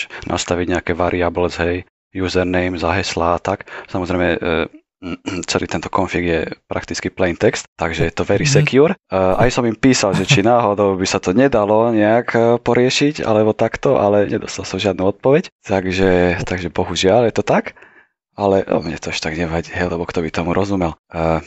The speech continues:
Speaker 1: aj keby sa tam dostal, ale vie si to pekne zadefinovať, hej, a keď si musíš heslá meniť, tak, tak presne tam mám dvadsať hesiel, vieš, už rozostavených, zahešovaných všetkých, už viem, aké som mal, hej, a, a keď mi stránka napíše, že počuj, toto heslo si použil pred sedemnástimi rokmi,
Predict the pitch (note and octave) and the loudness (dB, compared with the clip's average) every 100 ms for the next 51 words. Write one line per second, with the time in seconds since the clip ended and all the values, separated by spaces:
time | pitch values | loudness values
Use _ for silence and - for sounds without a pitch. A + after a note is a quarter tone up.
0 | - _ - - E2 - - - F2 E2+ | -12 _ -20 -12 -10 -8 -8 -4 -4 -2
1 | E2 G2+ - A2+ A2 F2+ F2+ F#2 F#2 - | -2 -2 2 2 2 0 2 2 0 -2
2 | A2 C3+ - G#2+ A2 G2+ G2+ G2+ - F#2+ | -2 -2 0 -2 0 0 2 0 0 0
3 | F2+ F2 F2+ F2 F2+ - E2+ E2 G2+ - | 0 2 0 0 -4 -8 -6 -2 -2 0
4 | F#2+ F#2 F2 F2 F2 - - - - F2+ | 0 0 -2 -2 -4 -6 -8 -8 -2 -2
5 | E2+ - - E2+ E2 D2+ F2+ - E2+ F#2 | -2 -2 -2 -2 -4 -4 -2 0 0 0
6 | F2+ F2+ E2+ E2+ F2+ F2 E2+ - - - | 0 -2 -2 0 0 -2 -6 -10 -12 -4
7 | F#2+ F#2+ F2 G2 F#2 F2+ F2 F2 F#2+ F2+ | 0 0 0 -2 -2 -2 -2 0 0 0
8 | - F2 F#2 F2 - F2 - F2+ E2+ F2+ | 0 0 -2 -2 -2 -4 -4 -4 -2 0
9 | F2+ - F2+ - F2 G2 A#2+ G#2+ G2+ F#2+ | 0 -2 -4 -4 0 0 2 2 0 -2
10 | _ _ - F#2+ G#2 G2 G#2 G#2 G2 G2 | _ _ -10 -2 0 0 0 0 0 0
11 | G#2 G#2 G2+ G2 - - G#2 G2 - B2+ | 0 -2 -2 -4 -2 -2 -2 -4 -2 -2
12 | - F#2 F2+ A#2+ F#2+ F2 - - A#2 G2 | -2 -2 0 2 2 -2 0 0 0 0
13 | F2+ G2 E2+ F#2 - A#2+ C#3+ | -2 0 2 2 2 2 0